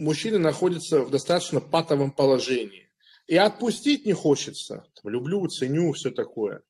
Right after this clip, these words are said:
И простить не может. Что делать в таких ситуациях? Я считаю, что здесь поможет либо трагедия и переживание трагедии, либо, либо ничего. То есть надо, чтобы вы попали в аварию, или надо, чтобы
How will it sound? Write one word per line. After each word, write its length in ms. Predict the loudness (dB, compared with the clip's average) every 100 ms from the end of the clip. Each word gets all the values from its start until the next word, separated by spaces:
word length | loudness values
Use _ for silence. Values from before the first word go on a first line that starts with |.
| _
И 120 | -2 2
простить 560 | 4 4 2 -4 -2
не 120 | -4
может. 360 | -2 -2 -4 -12 -16 -16 -20 _ _ _
Что 360 | -14 2 4
делать 340 | 6 6 6 4
в 60 |
таких 300 | 0 0 -2
ситуациях? 760 | -2 -4 2 2 2 -4 -14 -18 _ _ _ _ _ _
Я 200 | 4 4
считаю, 360 | 4 4 4
что 160 | 2 2
здесь 200 | 2 2
поможет 500 | 0 2 2 0 -2
либо 240 | 0 0
трагедия 720 | 2 2 0 0 -4 -4 -8 -10 _
и 120 | -6
переживание 720 | -2 -2 0 2 2 2 -2 -6
трагедии, 720 | -2 -2 -2 -4 -6 -10 _ _ _ -12
либо, 640 | -4 0 2 2 2 -2 -8 _ _ _ _
либо 220 | -2 2 0
ничего. 460 | -2 -6 -8 -8 -14 _ _ _ _
То 100 | 2
есть 140 | 4 4
надо, 220 | 4 4
чтобы 220 | 2 4
вы 120 | 2
попали 400 | 4 2 4 4
в 100 | 4
аварию, 500 | 4 6 6 6 4 2
или 220 | 2 6
надо, 240 | 6 4
чтобы 340 | 4 2 4